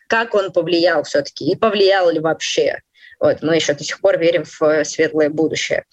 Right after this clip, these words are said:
А, ну и кроме этого, очень много проектов. School Recycling World, например, это международная организация, международное молодежное движение, которое разработало сейчас, э, кстати, есть видеоуроки на украинском и на английском языке.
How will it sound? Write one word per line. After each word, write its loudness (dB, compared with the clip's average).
А, 0
ну 4
и 0
кроме 0
этого, 0
очень -2
много -2
проектов. -2
School -2
Recycling 0
World, 2
например, 0
это -4
международная 0
организация, 0
международное 0
молодежное -2
движение, 0
которое 0
разработало 0
сейчас, -2
э, 0
кстати, -2
есть 2
видеоуроки 2
на -2
украинском -2
и 0
на 0
английском -2
языке. 0